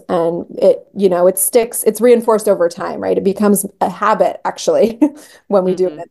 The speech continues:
Speaker 1: this way. It's always the right moment, but it's also important for us to check ourselves in terms of what are we expecting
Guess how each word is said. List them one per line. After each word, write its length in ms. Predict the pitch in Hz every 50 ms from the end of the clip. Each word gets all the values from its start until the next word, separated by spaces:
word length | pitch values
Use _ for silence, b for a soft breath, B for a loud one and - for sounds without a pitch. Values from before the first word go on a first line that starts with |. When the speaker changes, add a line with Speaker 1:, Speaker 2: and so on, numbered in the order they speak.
| 170
Speaker 1:
this 180 | 165 180 - -
way. 420 | - - 151 156 156 170 190 185 _ _ _ _ -
It's 120 | 208 220
always 240 | 214 220 240 247 240
the 100 | 208 185
right 300 | 190 196 190 202 190 190
moment, 420 | 196 190 185 185 185 185 185 -
but 120 | - 190 180
it's 200 | 185 180 - _ _ -
also 360 | 208 202 208 208 208 - 202
important 320 | 190 196 - 196 180 180 -
for 140 | 196 185 185
us 140 | 196 190 -
to 80 | - 190
check 240 | - - 196 185 -
ourselves 640 | - 196 233 285 302 - 220 180 180 175 185 185 190
in 80 | 196 185
terms 280 | - 196 185 185 175 208
of 160 | 185 175 180 -
what 140 | 247 262 285
are 60 | 294
we 120 | 277 262
expecting 680 | 247 240 240 - - 214 220 220 - - 220 214 190 175